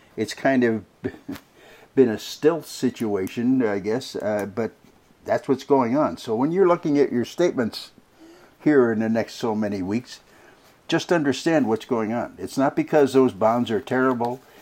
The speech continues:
It's not because, uh, they're defaulting. It's none of that. It's simply because their rates of return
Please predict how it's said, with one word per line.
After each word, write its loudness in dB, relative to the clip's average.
It's -6
not -4
because, 0
uh, 0
they're 2
defaulting. 0
It's -8
none 0
of -8
that. -10
It's -10
simply -2
because -4
their 0
rates -4
of -8
return -6